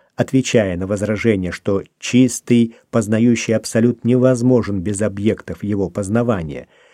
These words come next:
что солнце сияло бы, даже если бы оно ничего не озаряло. Но насколько ярче выражение, употребляемое Рамакришной,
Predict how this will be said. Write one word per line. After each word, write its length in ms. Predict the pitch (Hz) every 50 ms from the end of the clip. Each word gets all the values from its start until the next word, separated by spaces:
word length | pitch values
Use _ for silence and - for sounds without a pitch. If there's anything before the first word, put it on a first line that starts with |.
| _ _ _ _ _ _
что 540 | - - - - - 117 113 110 104 - _
солнце 680 | - - - - - 147 185 208 214 208 185 - - 180
сияло 640 | 175 - - 170 160 143 147 147 143 131 117 110 101
бы, 260 | 90 101 90 80 - _ _ _ -
даже 460 | 95 95 143 185 202 180 156 180 190
если 420 | 175 165 175 180 170 - - 170
бы 220 | 165 151 165 170 - -
оно 320 | 135 143 143 151 151 147 - -
ничего 840 | 110 117 156 185 180 - - - 147 151 143 110 110 117 117 110
не 220 | 104 101 104 104 101
озаряло. 880 | 101 104 107 98 95 107 104 98 90 87 82 73 69 69 69 69 - _ _ _ _ _ _ _ _ _ _ _ _ _ _ _ _ _ _ _ _ _ _ _
Но 120 | 131 143 165
насколько 680 | 170 165 165 - - 226 226 220 226 - 190 180 -
ярче 640 | - 117 107 110 143 160 175 160 - - - - 117
выражение, 880 | 104 107 101 104 98 90 - 117 127 147 151 127 95 80 71 - - - _ _ _ _ -
употребляемое 720 | 135 127 - - - 113 110 113 120 120 117 113 110 107 107
Рамакришной, 800 | 107 104 98 92 - - - 175 190 - - - 110 90 82 -